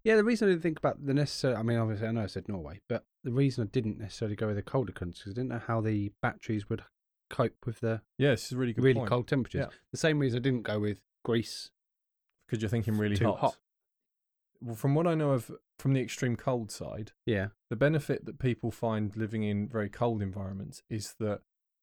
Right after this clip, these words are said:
Speaker 2: the car is ready to go immediately,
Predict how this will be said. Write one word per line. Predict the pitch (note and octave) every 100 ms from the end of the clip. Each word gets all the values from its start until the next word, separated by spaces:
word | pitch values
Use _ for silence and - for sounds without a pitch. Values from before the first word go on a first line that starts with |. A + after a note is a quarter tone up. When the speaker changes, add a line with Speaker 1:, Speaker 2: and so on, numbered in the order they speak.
| _ _
Speaker 2:
the | B2
car | - B2+ A#2+ A#2
is | A2+ G#2
ready | A2 A#2 A#2+ G#2
to | -
go | G#2+ G2+ G#2
immediately, | G#2 A2+ A2 G#2 F#2+ - A#1 -